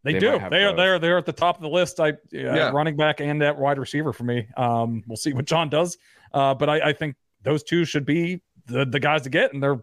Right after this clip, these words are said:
Speaker 1: <laughs>
Speaker 3: Yeah.
Speaker 1: I think they're sub ten percent owned. I mean, I know Nacua is, and I,
Speaker 2: Yeah,
Speaker 1: I would
Speaker 2: he's not
Speaker 1: guess
Speaker 2: owned.
Speaker 1: Kyren Williams is, uh, sub ten percent as well. So,
Speaker 3: Mm-hmm.
Speaker 1: yeah, they're, they're
Speaker 3: Oh,
Speaker 1: the
Speaker 3: I
Speaker 1: guys
Speaker 3: have,
Speaker 1: to get.
Speaker 3: I have, uh, Kyren in the,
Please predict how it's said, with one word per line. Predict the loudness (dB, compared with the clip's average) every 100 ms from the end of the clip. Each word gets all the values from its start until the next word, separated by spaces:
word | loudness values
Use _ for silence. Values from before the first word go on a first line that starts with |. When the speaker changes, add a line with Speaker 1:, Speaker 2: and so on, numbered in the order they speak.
| -8
Speaker 1:
<laughs> | -6
Speaker 3:
Yeah. | -6 -6 -18 _ _ -6 -4
Speaker 1:
I |
think | -2 -2
they're | -2 -4
sub | 0 0 0
ten | -4 -4
percent | -4 -2 2
owned. | 2 2 2
I | 2
mean, | 4 2
I |
know | 2 0 0
Nacua | -6 -2 0 0 0
is, | -2 -2
and | 0
I, | 0 0
Speaker 2:
Yeah, | -2 0
Speaker 1:
I |
would | 0 -2
Speaker 2:
he's |
not | 0
Speaker 1:
guess | -2
Speaker 2:
owned. | 0
Speaker 1:
Kyren | 0 0 0
Williams | 0 0 -4 -8
is, | -10 -14 _ -20 _
uh, | -4 -2 0
sub | -2 -4 -4
ten | -6 -8
percent | -8 -8 -8
as | -4
well. | -2 -2 -2
So, | -4 -4 -6 _ _ _ -16
Speaker 3:
Mm-hmm. | -10 -4
Speaker 1:
yeah, | -4
they're, | -6 -10
they're | 0
Speaker 3:
Oh, | 2 4 4
Speaker 1:
the | 2
Speaker 3:
I | 2
Speaker 1:
guys | 2
Speaker 3:
have, | 0
Speaker 1:
to | 0
get. | 0
Speaker 3:
I | 2
have, | 2 0 2
uh, | 2 2 0 -4
Kyren | 0 2 2 0 -2
in | 0
the, | 0 0